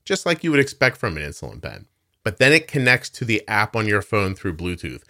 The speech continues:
giving you your current glucose levels, meal history, dosing history, activity log, reports, glucose history, the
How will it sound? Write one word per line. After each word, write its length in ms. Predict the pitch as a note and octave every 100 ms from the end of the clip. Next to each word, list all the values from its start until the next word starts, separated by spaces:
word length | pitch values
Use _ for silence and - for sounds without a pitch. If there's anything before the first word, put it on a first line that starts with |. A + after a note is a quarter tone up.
| _ _ _
giving 240 | C3 A#2+
you 100 | A#2+
your 160 | A#2 A#2
current 400 | - C#3 D3 -
glucose 400 | A#2+ G#2+ F#2 E2
levels, 380 | D2+ G#1+ G1+ - _ _ _
meal 320 | B2 D#3 A#2
history, 480 | F#2+ E2+ - B1 -
dosing 400 | E3 E3+ - F#2+
history, 400 | F2+ D#2 - B1 - -
activity 520 | A#2+ - F3 C#3 F#2
log, 260 | C#2 A#1+ -
reports, 720 | A#2 C3 - F#3 - - - - _ _ _ _
glucose 460 | - F#3+ F#3 E3+ -
history, 500 | C#3+ C#3 C#3+ C3 C3+ _ _ -
the 180 | A2